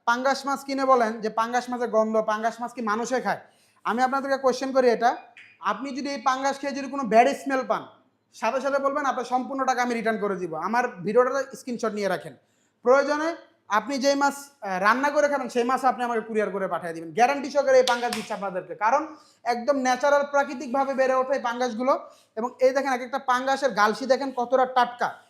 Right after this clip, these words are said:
এই পাঙ্গাস কোনো ফিড খায় না, কোনো খারাপ কোনো কিছু খায় না। মানুষ এটাকে,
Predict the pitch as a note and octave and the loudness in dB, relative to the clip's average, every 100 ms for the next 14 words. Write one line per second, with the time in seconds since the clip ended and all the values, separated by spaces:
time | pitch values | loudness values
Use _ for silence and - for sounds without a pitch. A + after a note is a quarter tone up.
0 | _ A#3+ C4+ C4+ C#4 C4+ C#4 C4 C4 B3+ | _ 0 2 2 0 -2 -2 -2 -2 -4
1 | B3+ C4+ B3 B3 B3 B3 B3 B3 G#3+ A3 | -4 -2 -2 0 -4 -2 -4 -4 0 0
2 | A#3+ B3+ B3 B3 B3 A3 A#3+ A#3+ G3 G#3+ | 0 -4 -6 -6 -8 -6 -4 -2 -2 -2
3 | A#3+ A#3+ A#3+ B3 B3+ | -4 -4 -4 -2 -4